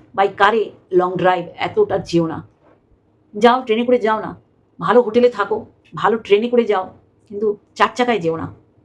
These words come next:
বিশ্বাস করো, আজকে আমি বললাম তোমরা সুস্থ মতন বাড়ি ফিরেছো, আশা করি আমার সাথে অনেকেই সহমত হবেন। বাড়ি ফিরেছে, আমার এত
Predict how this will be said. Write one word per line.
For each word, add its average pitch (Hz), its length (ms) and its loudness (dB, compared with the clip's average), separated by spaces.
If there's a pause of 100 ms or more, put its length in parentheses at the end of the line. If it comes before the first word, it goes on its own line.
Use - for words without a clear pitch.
(180)
বিশ্বাস 208 280 -4
করো, 220 260 -2
আজকে - 240 -4
আমি 208 100 -2
বললাম 202 260 2
তোমরা 208 240 -2 (240)
সুস্থ 208 280 -2
মতন 208 280 2
বাড়ি 185 160 2
ফিরেছো, 180 340 -4 (260)
আশা 202 160 -6
করি 220 100 2
আমার 208 160 -4
সাথে 208 140 -6
অনেকেই 202 220 -2
সহমত 196 360 -4
হবেন। - 200 -6 (460)
বাড়ি 214 200 4
ফিরেছে, 269 440 2 (340)
আমার 196 220 2
এত 202 200 -2